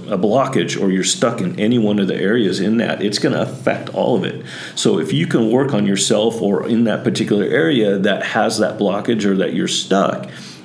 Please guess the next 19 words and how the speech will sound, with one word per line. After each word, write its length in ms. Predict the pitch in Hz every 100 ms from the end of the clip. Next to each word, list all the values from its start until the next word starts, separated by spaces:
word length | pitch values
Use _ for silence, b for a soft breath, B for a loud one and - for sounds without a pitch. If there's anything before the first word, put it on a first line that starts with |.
| B
it's 200 | 113 139
gonna, 400 | 131 127 107 90 B B B - -
you 140 | 143
know, 260 | 151 135 135
even 320 | 151 170 175
people 320 | - 170 170
that 200 | 120 110 -
have 420 | - - 135 147
a 80 | 143
lot 340 | 117 - -
right 200 | 90 95
now, 300 | 101 95 85 -
if 260 | 101 107
they 160 | 127 127
want 460 | 110 107 135 127
more 420 | 123 107 107 123 123
out 200 | 98 104
of 80 |
life, 520 | 101 104 143 120 -